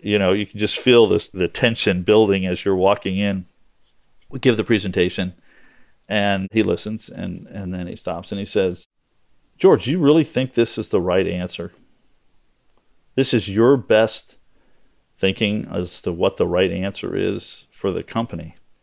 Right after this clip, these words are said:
And he's looking at me with these eyes that are just, like, boring a hole in my head. I must have been projecting that I didn't think it was the right answer. I don't know.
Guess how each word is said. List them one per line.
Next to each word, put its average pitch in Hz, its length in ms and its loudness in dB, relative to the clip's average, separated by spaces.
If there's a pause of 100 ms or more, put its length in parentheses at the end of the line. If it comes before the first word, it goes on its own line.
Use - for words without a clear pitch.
(540)
And 104 120 2
he's 98 100 -2
looking 120 260 0
at 92 160 -2
me 95 120 0
with 92 120 -2
these 92 180 -2
eyes 92 260 0
that 87 120 0
are 85 60 -8
just, 87 180 -14
like, 85 220 -4
boring 92 380 -4
a 90 60 -4
hole 104 340 2
in 92 60 -4
my 92 120 -4
head. 101 340 0
I 92 100 -2
must 110 220 0
have 90 100 -6
been 87 120 -4
projecting 101 520 0
that 90 120 -4
I 92 60 2
didn't 92 240 -6
think 98 160 -6
it 90 40 -4
was 90 180 -6
the 92 100 -6
right 87 180 -2
answer. 92 400 -8 (140)
I 90 80 -4
don't 90 120 -6
know. 95 200 -4